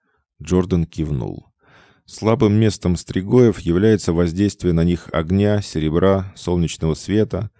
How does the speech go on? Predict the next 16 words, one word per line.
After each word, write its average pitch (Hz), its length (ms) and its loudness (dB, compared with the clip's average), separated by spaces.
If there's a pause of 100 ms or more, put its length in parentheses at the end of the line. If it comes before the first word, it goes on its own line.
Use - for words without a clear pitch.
(320)
а 85 120 -2
также 107 380 0
нанесение 90 640 2
им 80 280 0
ран 87 300 0
настолько 82 480 -2
серьёзных, 104 760 -2 (360)
при 90 140 0
которых 107 500 0
они 101 200 0
не 92 140 0
могут 92 340 0
достаточно 78 600 -4
быстро 90 460 -4
остановить - 640 -6
кровотечение. - 960 -8